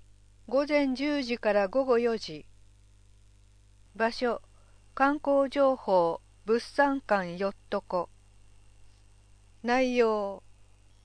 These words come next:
アンリ・ファルマン機とハンス・グラーデ単葉機のレプリカ特別展示。短編映画、飛行場の街、所沢から始まる物語、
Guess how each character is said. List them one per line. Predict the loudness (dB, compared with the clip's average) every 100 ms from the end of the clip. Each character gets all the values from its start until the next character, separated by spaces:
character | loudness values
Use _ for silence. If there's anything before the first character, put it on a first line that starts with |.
| -10 -2
ア | 0
ン | 0 -2
リ・ | -4
フ | -4
ァ | -2
ル | -2
マ | -2 -2
ン | -4
機 | -10 -10
と | -6 -6 -6 -18 -20 -20 -10
ハ | -4 -4
ン | -4
ス・ | -6 -4
グ | -2
ラ | 0 0
ー | 0
デ | -2
単 | -4 -4 -2 0
葉 | 0 -2
機 | -6
の | -6 -4
レ | -4
プ | -4 -4
リ | -4
カ | -2 -4
特 | -4 -6
別 | -4 -4 -6
展 | -6 -6 -6 -12
示。 | -14 -14 -20 -20 -20 -20 -20 -20 -20 -20 -20 -20 -20 _ -20 -8
短 | -2 -2 -2
編 | -2 0 2
映 | 2 0 -2
画、 | -4 -4 -6 -18 -20
飛 | -12
行 | -2 0 0
場 | 0 0 0
の | -2
街、 | -4 -6 -6 -6 -6 -14 -14 -8
所 | -2 0 0
沢 | 2 2 2
か | -2
ら | -2 0
始 | -2 -2
ま | -2 -2
る | -2
物 | -4 -4
語、 | -4